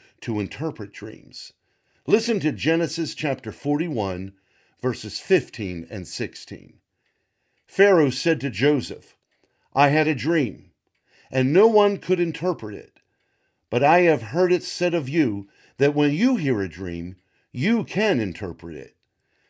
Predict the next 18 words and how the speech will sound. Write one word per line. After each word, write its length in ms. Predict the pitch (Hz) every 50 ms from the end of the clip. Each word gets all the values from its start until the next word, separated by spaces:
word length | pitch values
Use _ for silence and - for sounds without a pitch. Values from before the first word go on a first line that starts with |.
| _ _ -
Then 240 | 113 117 113 110
Joseph 500 | 95 - 131 165 175 170 120 165 165 -
replied 540 | - 170 156 - - 151 139 143 143 139 -
to 80 | 151 139
Pharaoh, 560 | - - 117 98 92 90 87 85 82 80 _ _ _ _ _ _ _ _ _
"I 300 | - 120 131 143 160 170
cannot 500 | 156 - 160 165 160 160 160 165 170 147
do 180 | 143 151 135 104
it, 260 | 90 - - _ _ _ _ _ _ _ _ _ _ _ _ _ _ _
but 320 | 104 113 113 110 85 92 92
God 340 | 127 151 165 165 156 139 110
will 160 | 117 113 98
give 220 | 98 104 95 -
Pharaoh 500 | - - 113 101 92 85 78 64 64 - _ _ _ _ _ _
the 240 | - 104 101 87 -
answer 400 | 127 113 104 92 - - 90 78
he 240 | - - 104 95 82
desires." 800 | - 90 80 - 92 82 78 - - - - - - - -